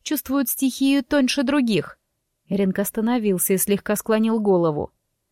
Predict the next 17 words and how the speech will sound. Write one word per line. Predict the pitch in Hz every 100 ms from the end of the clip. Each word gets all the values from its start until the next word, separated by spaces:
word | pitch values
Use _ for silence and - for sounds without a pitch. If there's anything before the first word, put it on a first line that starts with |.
| _ _ _ _ _ -
«Это | 294 - 294
распространенное | 277 - 254 240 - 226 214 208 190 185 170
заблуждение. | 165 160 151 147 127 - - - _ _ _ _ _ -
Мы | 269
просто | - 302 320 277
с |
детства | 233 285 - 240
погружены | 254 233 220 208 226 240
в | 208
одну | 185 214 240
из | 220 - 190
ее | 190 196 202
самых | 190 226 202 190
чистых | - 208 - 214 220
и |
агрессивных | 208 202 - 220 233
форм. | - 269 190 -